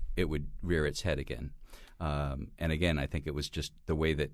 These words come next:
I was framing it, what I was calling it, what, what I was anticipating about it that would start the whole thing. And, and I would, I've learned to recognize that taking place and step away.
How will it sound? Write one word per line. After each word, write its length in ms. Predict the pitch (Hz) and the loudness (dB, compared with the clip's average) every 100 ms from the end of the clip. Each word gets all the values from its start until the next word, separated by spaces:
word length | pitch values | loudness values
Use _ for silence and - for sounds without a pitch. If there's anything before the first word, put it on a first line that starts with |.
| - | -4
I 140 | 78 | 2
was 160 | 76 76 | 2 2
framing 400 | - 90 87 87 | 2 4 4 4
it, 160 | 82 85 | 2 2
what 120 | 80 | 2
I 60 | |
was 180 | 76 73 | 2 0
calling 440 | - 85 80 82 80 | 0 2 2 2 2
it, 180 | 80 80 | 0 0
what, 320 | 80 76 - | 0 0 0
what 200 | 78 80 | 2 4
I 60 | |
was 200 | 76 78 | 4 2
anticipating 800 | 80 73 85 90 92 98 82 78 | 0 -2 -2 -2 -2 0 0 2
about 320 | 73 71 80 78 | 0 2 4 2
it 180 | 73 - - - | 0 -6 -20 -2
that 140 | 87 76 | 0 2
would 160 | 76 | 0
start 380 | - - 92 98 | -2 4 4 4
the 100 | 82 | -2
whole 220 | 71 69 | 0 -2
thing. 360 | 67 76 69 78 | -2 -2 0 -2
And, 400 | 80 78 80 76 - - - _ _ - | 0 0 0 -2 -8 -20 -20 _ _ -4
and 180 | 87 92 | 0 2
I 160 | 87 98 | 4 2
would, 280 | 98 92 - - - - _ - - - 107 - - | 2 -2 -8 -14 -18 -20 _ -20 -20 -14 -12 -12 0
I've 220 | 98 92 | 2 4
learned 420 | 104 110 110 104 104 | 8 8 8 6 4
to 460 | 110 90 87 87 90 90 - 87 - - _ _ _ 101 | 2 4 4 0 -4 -12 -6 -6 -6 -20 _ _ _ 6
recognize 800 | 110 117 101 92 87 80 78 | 8 8 4 4 4 4 2
that 300 | 85 80 - | 4 4 4
taking 400 | - 101 - 78 | 0 0 2 -2
place 480 | 73 95 80 76 - - | 0 2 2 2 -2 -4
and 140 | 78 | -4
step 260 | - 78 78 | 2 2 2
away. 400 | 76 65 60 | 2 0 -2